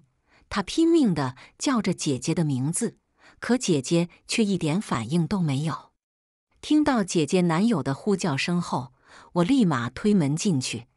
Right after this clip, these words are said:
此时的姐姐已经陷入昏迷，而且还发了烧。很快值班医生和护士都赶了过来，并对姐姐进行了抢救，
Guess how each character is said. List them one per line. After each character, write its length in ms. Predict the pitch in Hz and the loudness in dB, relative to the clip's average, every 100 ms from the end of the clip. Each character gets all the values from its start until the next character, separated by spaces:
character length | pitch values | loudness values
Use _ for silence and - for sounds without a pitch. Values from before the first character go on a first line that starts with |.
| _ - - | _ -20 -20
此 220 | - - 165 | -6 -2 0
时 160 | - | 0
的 100 | 175 | -2
姐 240 | 190 147 120 | -2 -2 -2
姐 300 | 165 160 147 - _ | 0 -2 -4 -16 _
已 140 | 185 | -2
经 220 | 147 175 | 0 0
陷 260 | 180 - 175 | 0 0 0
入 140 | 143 | 0
昏 240 | 123 - 170 | -6 0 0
迷， 360 | 160 120 120 - _ _ _ _ _ _ _ | 0 -2 -6 -12 _ _ _ _ _ _ _
而 140 | - 254 | 0 0
且 180 | 233 | 2
还 200 | 175 160 | -2 -2
发 180 | 160 196 | -4 -2
了 100 | 185 | -2
烧。 340 | 156 202 185 - _ _ - | -2 -2 -6 -10 _ _ -20
很 260 | - 202 185 | -2 2 2
快 240 | - 294 | 0 -2
值 220 | 226 - | -2 0
班 200 | 196 262 262 | 2 2 4
医 140 | 269 | 2
生 280 | 269 277 277 | 2 2 0
和 200 | 277 165 | 0 -6
护 260 | - 285 196 | -4 -2 0
士 260 | - 143 - _ | 0 -4 -6 _
都 140 | 185 | -2
赶 260 | 175 151 107 | 0 -2 -4
了 80 | 120 | -4
过 180 | 165 | -4
来， 260 | 131 117 - _ _ - - | -2 -6 -10 _ _ -20 -4
并 220 | 269 247 | 2 2
对 180 | 220 240 | 4 2
姐 240 | 180 160 135 | 2 -2 0
姐 240 | 175 170 | 2 0
进 240 | 170 202 | 2 0
行 180 | 156 151 | 0 -2
了 100 | 156 | -4
抢 360 | 170 - 110 120 | -4 -4 -6 -6
救， 280 | - 185 | -2 -2